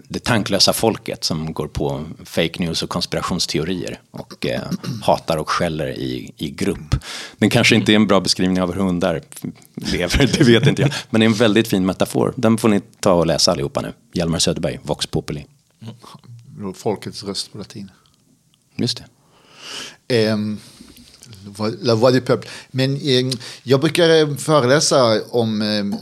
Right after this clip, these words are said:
Speaker 2: Afrika och bistånd och så. Och då brukar jag alltid säga att det finns ett enda land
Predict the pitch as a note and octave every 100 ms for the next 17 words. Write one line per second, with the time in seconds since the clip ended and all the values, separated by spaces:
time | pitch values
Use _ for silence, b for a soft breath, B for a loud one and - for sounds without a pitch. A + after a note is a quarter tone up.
0 | - G#2 - G2 G2 F#2+ A2+ - C3 C#3
1 | A#2 F2+ - F#2 - G#2+ G#2 G2+ G2+ -
2 | G#2 F2+ - G#2 G2+ F#2 F2 E2+ - _
3 | _ _ _ _ b b b - A#2 A#2+
4 | A2+ C3 C#3+ C3 G#2+ F2+ D#2 G#2 A2